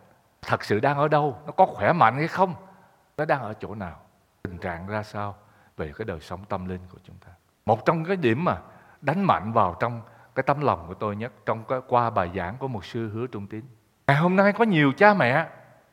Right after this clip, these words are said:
có thể hãnh diện về con mình đi vào cái trường đại học top ten ở nước Mỹ này. Và thường đem những cái điều đó để ra khoe khoang. Điều đó không có gì sai trật. Và thậm chí có nhiều cha mẹ thì rất hãnh diện về đứa con mình nó ra trường ở một cái trường đại học tốt và nó làm được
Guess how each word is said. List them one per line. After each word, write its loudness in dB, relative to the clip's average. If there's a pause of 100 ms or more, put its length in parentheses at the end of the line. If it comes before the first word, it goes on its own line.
(560)
có 10
thể 6
hãnh 4
diện 8
về 6
con 6
mình 6 (180)
đi 0
vào 10
cái 2 (100)
trường 6
đại 4
học -2
top 2
ten 0
ở 4
nước 0
Mỹ 2
này. -2 (600)
Và 0
thường 6
đem 4
những 0
cái 0
điều 6
đó 6
để 0
ra 2
khoe -2
khoang. -2 (520)
Điều 4
đó 6
không 0
có 4
gì 0
sai -2
trật. 0 (680)
Và 4
thậm 2
chí 0
có 2
nhiều 6
cha 10
mẹ 4
thì 0
rất 4
hãnh 0
diện 8
về 4
đứa -2
con 6
mình 2
nó 0
ra 6
trường 8
ở 8
một 6
cái -6
trường 2
đại 2
học -4
tốt 12
và 4
nó 2
làm 4
được 0